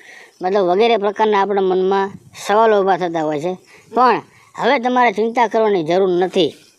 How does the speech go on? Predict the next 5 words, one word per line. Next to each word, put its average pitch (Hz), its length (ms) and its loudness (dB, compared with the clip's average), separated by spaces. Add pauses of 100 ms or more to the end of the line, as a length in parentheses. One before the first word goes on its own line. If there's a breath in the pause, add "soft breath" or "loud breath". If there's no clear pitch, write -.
(340)
કેમ 277 240 0
કે 220 140 -2 (580 soft breath)
સરકાર 254 540 0
જ 269 60 -2
આપણને 247 440 0